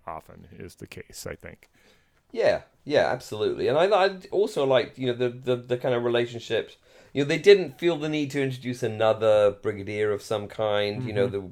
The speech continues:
Speaker 2: the, the, the, they, there was a, I guess we couldn't say they were multi-ethnic, but they were certainly, um, gender diverse unit troops, of which you
Speaker 1: Corporal Croft and, uh,
Speaker 2: Corporal Croft, exactly.
Speaker 1: Captain Ashford.
Speaker 2: Yep.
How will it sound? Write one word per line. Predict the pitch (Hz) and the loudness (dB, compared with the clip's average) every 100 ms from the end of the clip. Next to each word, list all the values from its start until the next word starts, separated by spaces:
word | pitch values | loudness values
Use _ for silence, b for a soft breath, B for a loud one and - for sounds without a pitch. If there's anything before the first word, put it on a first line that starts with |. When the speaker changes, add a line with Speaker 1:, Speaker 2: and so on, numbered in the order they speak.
| - | -16
Speaker 2:
the, | 85 | -14
the, | 95 98 | -8 -6
the, | 95 101 | -2 -2
they, | 87 98 | 0 -2
there | 95 76 98 95 | -2 -2 -2 0
was | 101 104 101 | 2 2 2
a, | 104 101 98 95 b b b - | 4 4 4 -4 b b b -14
I | 87 | -6
guess | 82 - | -6 -8
we | 90 | -12
couldn't | 101 82 | -12 -10
say | - 87 | -6 -4
they | 82 | -2
were | 82 | -4
multi-ethnic, | 82 80 90 80 82 - 85 - | -4 -6 -6 -4 -4 -6 -10 -8
but | 92 | -6
they | 87 | -6
were | 85 | -8
certainly, | - 101 - 85 85 82 80 | -2 -2 -2 -6 -6 -4 -6
um, | 80 78 - b b b b b b _ _ 107 | -6 -8 -14 b b b b b b _ _ -18
gender | - 123 113 107 101 | 0 2 2 -2 -2
diverse | 98 90 87 101 95 92 90 - - - | 2 0 2 2 2 0 -4 -12 -14 -18
unit | 95 101 95 - | -12 -8 -8 -8
troops, | - 104 98 - - - - _ | -8 -6 -6 -8 -12 -12 -14 _
of | 90 87 | -8 -4
which | 95 - | -4 -4
you | - | 4
Speaker 1:
Corporal | 143 135 120 | 4 4 -4
Croft | - 123 147 - | -2 -2 -4 -10
and, | 107 101 101 101 | -12 -10 -12 -12
uh, | 101 98 | -10 -6
Speaker 2:
Corporal | 98 98 | -6 -8
Croft, | - 95 - | -2 -2 -2
exactly. | 92 95 92 - 95 | -8 -2 -2 -2 -2
Speaker 1:
Captain | 127 - 123 | -2 -2 -6
Ashford. | 120 120 - 104 104 98 | -6 -6 -8 -8 -8 -8
Speaker 2:
Yep. | 110 104 - | 4 4 4